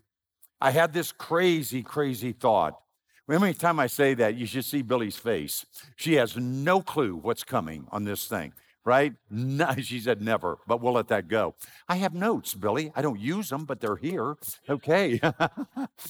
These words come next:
But here's the thing. I just had this thought. What could God do with a church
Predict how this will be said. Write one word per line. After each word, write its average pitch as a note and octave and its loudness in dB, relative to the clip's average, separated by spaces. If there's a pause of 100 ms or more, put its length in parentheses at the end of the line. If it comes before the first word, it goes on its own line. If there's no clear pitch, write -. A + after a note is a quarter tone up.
(680)
But C#3+ 0
here's D3 -2
the D#3 0
thing. E2+ -4 (1500)
I A#2 -4
just C#3+ -4
had D#3+ 0
this C3 -4
thought. G2 0 (1160)
What G3+ 2
could D3+ -2
God C3 2
do A#2 0
with F#2+ -4
a G2 -4
church G2 -6